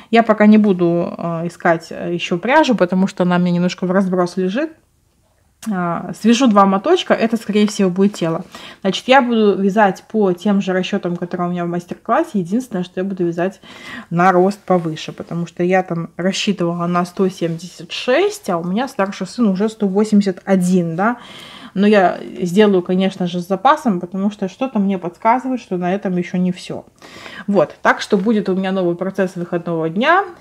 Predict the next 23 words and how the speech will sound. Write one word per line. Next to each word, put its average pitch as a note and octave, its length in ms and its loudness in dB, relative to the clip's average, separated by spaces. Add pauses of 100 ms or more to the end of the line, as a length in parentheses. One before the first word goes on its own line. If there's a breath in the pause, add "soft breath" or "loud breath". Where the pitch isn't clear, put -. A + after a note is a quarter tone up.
(220 loud breath)
и F#3 580 2 (1600)
я G3+ 100 4
вам F#3 100 0
скажу G3 280 -2
честно, G#3+ 360 4
что G3+ 140 -6
че-, G3 360 2
че-нибудь A#3 440 6
тепленького G#3+ 500 4
повязать G3 420 -2
уже G3 180 2
хочется. F3+ 540 -10 (500 loud breath)
Сегодня, A#3 800 2
сегодня G#3+ 720 4 (160)
мне A#3 220 4
пришла A#3 320 4
в A3+ 100 0
голову A3 340 4
мысль. E3+ 360 -2 (240 loud breath)
Отговорите G#3+ 560 6
меня, G3+ 180 6
<laughs> - 640 2
пожалуйста. C4+ 1040 2